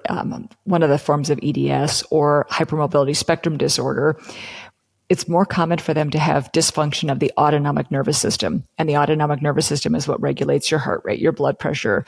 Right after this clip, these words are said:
the size of your pupils, your digestion, like, all the things that you don't think about in your body, your breathing, for example. And so when that becomes dysregulated,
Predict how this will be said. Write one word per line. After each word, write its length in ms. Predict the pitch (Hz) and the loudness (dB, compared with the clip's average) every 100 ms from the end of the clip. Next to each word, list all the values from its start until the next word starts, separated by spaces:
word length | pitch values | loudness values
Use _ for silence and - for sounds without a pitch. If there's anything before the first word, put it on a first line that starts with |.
| - - | -8 -8
the 100 | - | -2
size 300 | 160 156 156 | 2 4 2
of 100 | 160 | 2
your 120 | 156 151 | 0 -2
pupils, 500 | - - 135 143 151 | -4 -2 -2 -2 -2
your 80 | |
digestion, 800 | 143 143 147 151 147 - - 143 - - - | 0 0 2 2 0 -2 -2 -2 -6 -10 -2
like, 140 | 160 - | -2 2
all 160 | 175 | 2
the 120 | 208 | 2
things 280 | 156 156 151 | 0 0 -2
that 100 | - | -4
you 80 | 147 | -2
don't 280 | 135 135 - | -2 -4 -4
think 220 | 139 - | -6 -2
about 220 | 123 139 | -2 -2
in 60 | - | -2
your 100 | 117 | -2
body, 320 | 113 120 117 | 0 -2 -4
your 100 | - | -6
breathing, 520 | - 135 139 117 117 | -2 0 2 2 0
for 140 | - 107 | -2 -6
example. 580 | - 92 104 - 147 - - - - - - | -4 -4 -2 -2 -4 -6 -18 -16 -16 -12 -2
And 400 | 170 156 156 151 - | 2 2 2 -2 -8
so 180 | - 165 | -4 0
when 140 | 160 165 | 2 4
that 180 | 185 | 2
becomes 420 | 185 - 156 127 - | 2 0 0 -2 -4
dysregulated, 1080 | - 143 175 214 156 120 123 120 135 131 | -6 -2 2 2 2 2 0 2 0 -2